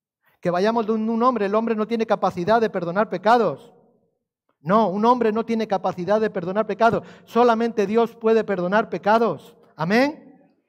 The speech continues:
O sea, o sea, ninguno. Ahora, pero dice, confesamos. Y la palabra confesamos aquí, o sea, jamalagueo en griego,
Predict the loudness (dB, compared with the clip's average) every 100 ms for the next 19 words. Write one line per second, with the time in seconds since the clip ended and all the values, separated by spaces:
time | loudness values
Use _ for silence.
0 | _ -12 2 4 4 -2 -20 -4 -2 -2
1 | -8 _ -4 0 2 2 2 4 2 4
2 | 4 2 -2 -14 -2 0 0 0 -2 -4
3 | -10 -20 _ _ _ _ 0 0 2 2
4 | 4 4 0 -4 -12 -20 _ -2 0 2
5 | 4 4 4 0 -4 0 0 2 -2 -2
6 | 0 0 0 -4 -14 _ -2 0 0 -6
7 | -2 0 2 4 4 4 4 2 -4 -2
8 | 2 2 2 -4 -8